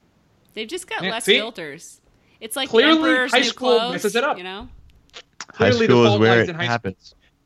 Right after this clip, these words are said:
Speaker 2: Uh,
Speaker 3: Yeah.
Speaker 2: you know, you go to primary school, you're, uh, middle school, you're, you're doing all right, and then you go to high school and you become a terrible
Speaker 3: And,
Speaker 2: person. That's clearly
Speaker 3: and over
Speaker 2: what's happening
Speaker 3: time,
Speaker 2: here.
Speaker 1: Hmm.
Speaker 3: and over time, as you get older, you lie less, apparently, according to this.
Speaker 2: Hmm.
Speaker 1: So maybe
Speaker 2: You're
Speaker 1: we
Speaker 3: A little
Speaker 1: should
Speaker 3: bit.
Speaker 1: talk about, like, how do we,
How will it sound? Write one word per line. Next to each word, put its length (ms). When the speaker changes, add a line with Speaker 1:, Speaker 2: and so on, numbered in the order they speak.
Speaker 2:
Uh, 60
Speaker 3:
Yeah. 140
Speaker 2:
you 60
know, 260
you 200
go 120
to 60
primary 380
school, 460
you're, 300
uh, 180
middle 220
school, 340
you're, 160
you're 160
doing 220
all 140
right, 340
and 100
then 140
you 60
go 100
to 80
high 140
school 300
and 220
you 120
become 300
a 40
terrible 280
Speaker 3:
And, 60
Speaker 2:
person. 340
That's 160
clearly 240
Speaker 3:
and 80
over 100
Speaker 2:
what's 100
happening 180
Speaker 3:
time, 80
Speaker 2:
here. 180
Speaker 1:
Hmm. 60
Speaker 3:
and 80
over 260
time, 320
as 160
you 60
get 120
older, 280
you 120
lie 200
less, 320
apparently, 600
according 300
to 80
this. 260
Speaker 2:
Hmm. 120
Speaker 1:
So 400
maybe 100
Speaker 2:
You're 120
Speaker 1:
we 80
Speaker 3:
A 20
little 140
Speaker 1:
should 100
Speaker 3:
bit. 80
Speaker 1:
talk 180
about, 320
like, 180
how 300
do 240
we, 640